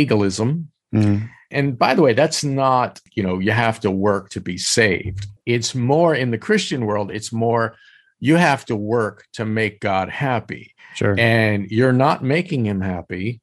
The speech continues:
Speaker 1: You have to do more. You have to try harder. You're
Speaker 2: Mm.
Speaker 1: not trying hard enough. And, uh, you know, God's upset with you.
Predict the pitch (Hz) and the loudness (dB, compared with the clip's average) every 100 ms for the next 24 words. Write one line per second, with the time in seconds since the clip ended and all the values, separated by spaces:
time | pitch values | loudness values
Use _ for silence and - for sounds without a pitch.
0 | - 113 117 123 135 127 123 98 113 151 | -8 0 2 4 4 4 2 0 2 4
1 | 156 104 92 95 104 - - 117 127 - | 4 2 0 -2 -4 -10 -6 -4 -4 -6
2 | 95 - 139 160 151 120 98 95 95 107 | -10 -2 0 0 0 0 0 -2 -4 -6
3 | - _ 104 127 151 151 - 151 160 151 | -12 _ 0 2 2 0 2 2 4 2
4 | 131 175 170 107 98 113 - _ - - | 2 2 2 0 -2 -4 -6 _ -20 -20
5 | _ - 131 123 123 117 120 120 147 151 | _ -4 0 0 0 0 0 0 -2 -2
6 | 113 131 208 196 165 - - 170 131 101 | 2 2 2 0 -2 -6 -4 -2 -4 -6
7 | - | -10